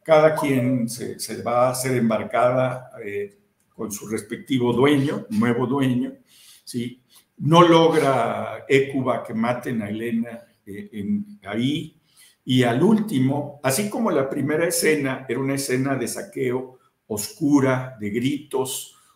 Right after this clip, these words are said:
con una Hécuba tirada al suelo y que luego se levanta y hace un monólogo,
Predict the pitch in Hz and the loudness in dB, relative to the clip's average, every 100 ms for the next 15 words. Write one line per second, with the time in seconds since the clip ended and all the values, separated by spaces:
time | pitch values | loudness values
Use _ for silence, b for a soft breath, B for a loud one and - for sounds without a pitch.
0 | b - 120 120 143 151 156 156 147 - | b -8 -4 0 0 2 4 2 0 0
1 | 135 131 147 131 - 123 117 123 135 139 | 0 0 -2 -2 -2 -4 0 2 2 0
2 | 117 - 139 127 120 117 117 - _ _ | -4 -2 0 2 2 0 -2 -8 _ _
3 | _ _ 123 123 123 135 139 127 113 117 | _ _ -10 -2 0 0 0 0 2 2
4 | 131 127 - 147 - - 107 117 127 147 | 0 0 -4 -6 -8 -8 -2 0 0 -2
5 | 139 131 139 135 117 110 113 123 - | 0 0 0 0 0 0 -4 -10 -18